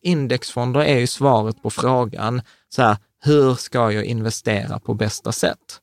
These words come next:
Är så här, är du med? Men det förutsätter ju redan att jag har tagit beslutet att jag ska investera i aktier,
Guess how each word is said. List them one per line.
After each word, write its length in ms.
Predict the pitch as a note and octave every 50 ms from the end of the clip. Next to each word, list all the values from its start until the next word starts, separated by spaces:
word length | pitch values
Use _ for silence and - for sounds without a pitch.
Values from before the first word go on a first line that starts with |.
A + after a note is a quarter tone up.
| _ _ _ _ _ _ _ _ _ _ _ _ _ -
Är 40 | C3+
så 100 | - B2+
här, 180 | A2+ G2+ - - - -
är 100 | - B2+
du 80 | A#2 B2
med? 220 | B2 A#2+ D3 E3+ - _ _ _ _ -
Men 140 | D3 D3 C#3+
det 100 | D3+ C#3
förutsätter 720 | - - D#3 D#3+ F3+ F3 C#3+ B2+ - - C3 B2 - C3
ju 60 | C3
redan 140 | D3+ D3 C3
att 140 | A#2 A2 -
jag 60 | B2
har 40 | B2
tagit 440 | - - D3 D#3 D#3 C#3 B2 A#2+ C#3
beslutet 520 | B2+ - - - E3 B2+ G#2+ - A2+ - -
att 280 | - D3+ C3 - _ -
jag 100 | A2+ -
ska 160 | - - A#2+
investera 560 | A2+ A2+ B2 B2 - - D#3+ B2 A2+ A2+ B2
i 60 | D3+
aktier, 500 | F#3 F3+ - - - - - - - C#3